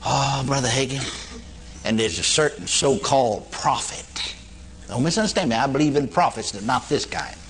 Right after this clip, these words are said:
And evidently they didn't like something I said. Said they didn't agree with you, and they told us that they's gonna put a curse on you.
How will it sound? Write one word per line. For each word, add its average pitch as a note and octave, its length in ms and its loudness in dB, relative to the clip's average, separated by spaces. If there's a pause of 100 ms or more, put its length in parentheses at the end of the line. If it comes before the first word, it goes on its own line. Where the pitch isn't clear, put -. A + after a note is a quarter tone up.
(3500)
And - 140 2
evidently D#3+ 440 2
they D#3 180 4
didn't D3+ 200 2
like D#3+ 260 2
something D3 400 0
I C#3+ 140 4
said. D#3 480 2 (1300)
Said C3+ 220 2
they F3+ 180 4
didn't E3 240 4
agree E3 360 6
with C3+ 200 4
you, D#3+ 240 6 (160)
and A2+ 180 -2
they D3+ 140 4
told C#3 420 0
us - 480 -4 (260)
that - 340 -12
they's A#2+ 220 4
gonna C3+ 200 2
put C3+ 260 2
a D#3+ 40 2
curse A2+ 420 0
on F2+ 240 -2
you. D#2 80 -6